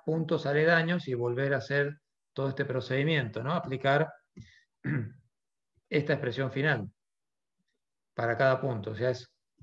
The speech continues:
como una malla que se va desplazando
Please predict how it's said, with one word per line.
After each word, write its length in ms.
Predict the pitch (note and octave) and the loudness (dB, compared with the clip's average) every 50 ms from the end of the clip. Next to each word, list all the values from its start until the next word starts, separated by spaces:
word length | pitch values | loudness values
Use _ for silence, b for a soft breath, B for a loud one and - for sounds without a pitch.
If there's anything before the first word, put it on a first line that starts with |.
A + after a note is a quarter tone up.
| - _ - | -20 _ -10
como 220 | - - B2+ C#3 | -8 -4 -2 0
una 140 | D3 D3 D3+ | 2 4 4
malla 520 | E3 E3+ F3 D#3+ C#3+ E3+ F#3 G#3+ A3+ - - _ _ _ _ _ _ _ _ _ _ _ | 6 6 4 6 6 4 4 4 2 -2 -10 _ _ _ _ _ _ _ _ _ _ _
que 120 | - - A2 | -10 -10 -8
se 120 | - - | -6 -2
va 160 | A#2 C3 D3 | 0 2 2
desplazando 880 | D#3 C3+ - - D#3 D#3 D3+ E3+ F#3+ F#3 E3 E3 D#3+ F3+ G3+ B3 - | 2 0 -2 0 0 0 4 4 4 4 4 4 2 2 0 0 -2